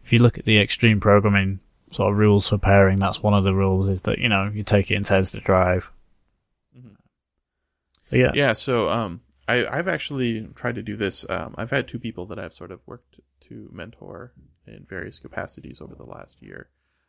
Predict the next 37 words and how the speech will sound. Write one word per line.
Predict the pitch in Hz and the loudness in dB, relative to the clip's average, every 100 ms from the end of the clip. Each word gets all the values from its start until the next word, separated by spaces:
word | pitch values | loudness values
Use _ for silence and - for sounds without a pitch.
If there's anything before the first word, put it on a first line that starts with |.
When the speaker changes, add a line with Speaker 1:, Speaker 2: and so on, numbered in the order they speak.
| _ - | _ -18
Speaker 2:
and, | 95 87 90 113 _ _ _ _ - | -12 -10 -12 -16 _ _ _ _ -20
um, | 101 95 - _ _ _ _ _ _ | -20 -20 -20 _ _ _ _ _ _
and | - 123 | -2 0
just | 131 - - | -2 -4 -4
other | 123 110 | -4 -2
people | 117 98 | -6 -8
that | 92 | -8
I've | 92 90 | -10 -10
tried | 104 - | -14 -16
to, | 92 | -18
like, | - - | -18 -20
work | - 87 | -20 -20
with, | - 82 _ - | -20 -20 _ -20
like, | - | -20
if | _ _ | _ _
they | - | -20
wanna | - _ | -20 _
show | - - - | -20 -20 -20
code | 50 - | -20 -18
or | 50 | -16
walk | - - | -16 -18
through | - _ | -20 _
code. | - 50 - _ _ _ _ - | -20 -20 -20 _ _ _ _ -10
And | 107 113 | -8 -4
none | 165 | -4
of | 151 | -6
the | |
tools | 104 - 101 92 | -10 -10 -10 -10
have | - | -14
been | 82 85 | -14 -12
very | 80 76 | -12 -12
good. | - 53 73 _ - | -16 -18 -18 _ -20
Like, | - | -16
some | - 131 | -8 -6
of | 156 | -6
them | 160 | -8
seemed | - 110 | -10 -14